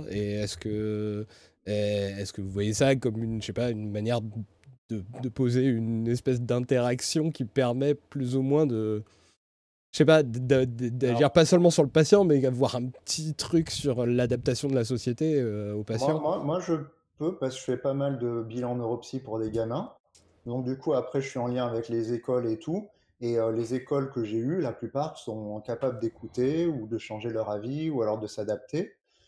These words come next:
Speaker 2: Euh, le problème que j'ai surtout, c'est effectivement les A V S et la formation des A V S,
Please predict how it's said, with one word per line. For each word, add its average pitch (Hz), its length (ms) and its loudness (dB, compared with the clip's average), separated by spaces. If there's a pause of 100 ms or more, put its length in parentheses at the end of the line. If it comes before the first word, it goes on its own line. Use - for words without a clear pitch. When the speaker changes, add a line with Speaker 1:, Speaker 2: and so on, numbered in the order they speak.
(180)
Speaker 2:
Euh, 101 200 0
le 117 140 -6
problème 127 380 -2
que 120 160 -4
j'ai 113 100 -6
surtout, 110 400 -12
c'est 131 160 -6
effectivement 110 520 -6
les 110 180 -4
A 104 60 -2
V 107 100 -2
S 131 180 -2
et 110 40 -6
la 101 100 -6
formation 113 500 -8
des 107 180 -6
A 104 60 -4
V 101 120 -6
S, 135 440 -4